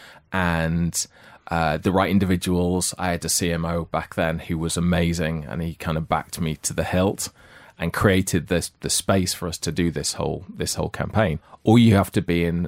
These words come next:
a k-, kind of a very special organization. Like, I would say Adobe is a very special organization in B two B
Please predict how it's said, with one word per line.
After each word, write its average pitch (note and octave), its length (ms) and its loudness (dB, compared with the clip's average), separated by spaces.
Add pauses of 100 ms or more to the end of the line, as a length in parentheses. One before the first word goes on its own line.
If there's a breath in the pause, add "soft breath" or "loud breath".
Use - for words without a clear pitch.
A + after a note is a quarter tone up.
a G#2+ 60 -12
k-, - 280 -16
kind D#2+ 180 -2
of D#2 60 -2
a D#2+ 60 -2
very E2 240 -2
special - 400 -4
organization. D#2+ 600 -4
Like, D#2 220 -6
I D2+ 80 2
would D#2+ 180 0
say C#2 260 -2
Adobe D#2+ 440 -2
is D2+ 100 -4
a D#2+ 60 -2
very D#2+ 300 0
special - 380 -6
organization D2 640 -4
in D2+ 80 -2
B C#2+ 140 -4
two - 160 -8
B C#2+ 320 -4